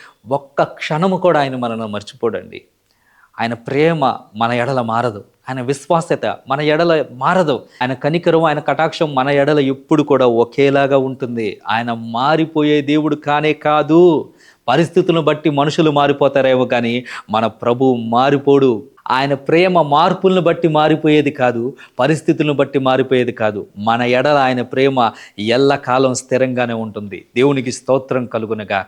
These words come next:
ఈ సంవత్సరం దేవుడు నీతో చెప్తున్న మాట, "నేను నిన్ను మర్చిపోలేదు, నేను నిన్ను ఆశీర్వదించాలని అనుకుంటున్నాను." నమ్మండి, విశ్వసించండి, గొప్ప అద్భుతాలను దేవుడు ఈ సంవత్సరం మీ జీవితంలో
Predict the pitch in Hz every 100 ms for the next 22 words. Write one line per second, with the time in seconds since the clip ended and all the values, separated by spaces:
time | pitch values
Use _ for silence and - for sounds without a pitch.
0 | - 110 127 139 147 143 139 131 143 143
1 | 135 139 139 127 120 - 113 104 101 98
2 | 87 - 101 110 113 113 110 110 - 117
3 | 123 113 101 101 - - _ _ - 110
4 | 120 147 143 131 131 131 120 123 - 131
5 | 123 117 117 110 110 107 107 104 104 104
6 | 104 101 95 92 85 - _ _ 113 139
7 | 175 170 151 127 98 98 135 - 151 135
8 | 120 113 101 - 98 110 131 131 - 135
9 | 120 135 147 131 127 120 120 131 127 120
10 | 113 117 117 113 117 110 107 107 107 107
11 | 107